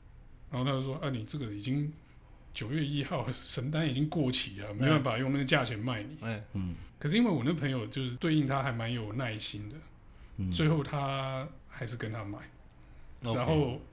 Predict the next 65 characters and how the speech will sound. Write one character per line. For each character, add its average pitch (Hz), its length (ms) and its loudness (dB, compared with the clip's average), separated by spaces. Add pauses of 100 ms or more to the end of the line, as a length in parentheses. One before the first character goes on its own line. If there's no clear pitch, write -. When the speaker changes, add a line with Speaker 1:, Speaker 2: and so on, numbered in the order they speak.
(160)
Speaker 1:
因 180 140 0
为 165 100 4
他 143 160 2
去 151 140 0
比 - 180 -6
价 127 220 2
多 131 180 -2
比 107 240 -4
了 101 80 -2
一 120 100 -4
个 123 120 -4
月， 113 260 -2
比 104 180 -4
完 107 160 -2
了 117 60 0
那 127 100 4
个 127 80 2
竞 123 220 0
赛 117 180 0
月， 104 240 -2 (220)
Speaker 3:
对。 90 220 -4
Speaker 2:
嗯。 117 180 0
Speaker 1:
所 127 160 0
以 110 200 -2 (120)
最 139 160 0
后 143 80 0
买 104 180 -2
车 127 120 -2
的 110 80 -2
时 110 80 -4
候 107 80 -4
贵 113 160 -2
了 101 60 -2
两 92 200 -4
万 104 180 -6
块。 98 240 -6 (640)
Speaker 2:
<laughs> - 760 4
没 117 120 -2
有 123 100 0
便 98 280 -6
宜 95 80 -8
到。 113 140 -2
Speaker 1:
没 151 80 6
有 160 80 8
便 151 180 4
宜 131 100 4
到， 127 180 4
反 113 260 0
而 120 100 0
贵 127 240 2
到。 117 320 0 (140)
Speaker 3:
是 131 340 -2
啊， 110 80 2
但 143 160 0
是 139 80 -2 (160)
其 113 180 -2
实 127 120 2
得 107 180 0
不 110 80 -4
偿 90 240 -4
失 90 260 -2
的。 80 140 -6
当 139 180 2
然 123 400 0 (200)
个， 104 480 0